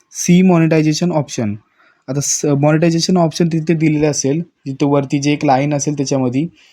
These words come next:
तर त्याच्यामध्ये क्लिक करून नंतर मग click to content monetize-, monetization. तिथे एक ऑप्शन, ऑप्शन असेल खाली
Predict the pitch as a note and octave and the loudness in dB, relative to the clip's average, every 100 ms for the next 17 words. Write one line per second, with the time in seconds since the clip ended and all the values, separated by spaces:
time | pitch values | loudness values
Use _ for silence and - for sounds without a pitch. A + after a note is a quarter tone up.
0 | - D3+ D3+ D3 E3 E3+ F3+ F3 F3+ - | -6 -2 0 0 2 2 0 0 0 2
1 | D#3+ C#3+ F3+ E3 C#3+ D#3+ D#3+ F3 F3+ F#3 | 2 2 2 0 0 0 0 -2 0 -2
2 | F#3+ - G#3+ G3 D#3+ C#3+ D#3+ F#3 F#3+ D#3 | -2 -6 -4 0 0 0 0 2 2 2
3 | D3+ C#3+ C3+ B2 C#3 C#3+ C#3+ C3 - G#2+ | 2 2 2 0 -2 0 0 0 -4 -6
4 | G#2+ _ _ _ _ _ - C#3+ F3+ F3+ | -8 _ _ _ _ _ -6 0 2 2
5 | D#3 - E3 E3 D#3 D3 C#3+ E3+ E3+ F3 | 0 0 2 2 2 -2 0 0 0 -2
6 | E3 C3 D#3 | -2 0 0